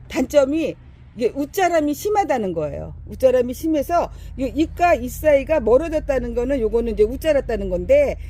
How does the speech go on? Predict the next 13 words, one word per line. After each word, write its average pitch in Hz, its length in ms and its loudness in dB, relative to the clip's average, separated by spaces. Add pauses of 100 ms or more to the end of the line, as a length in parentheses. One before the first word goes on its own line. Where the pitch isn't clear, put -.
(200)
레티지아의 277 720 0 (200)
가장 247 300 0
키울 415 360 0
때 320 340 -4
그 - 100 -8
문제점이 277 600 -4
그거거든요. 190 640 -4 (220)
근데 311 220 0
그거는 302 480 -2
왜 285 320 4 (160)
어떤 311 540 -2
때 311 240 -4
이루어지냐면은 226 1040 0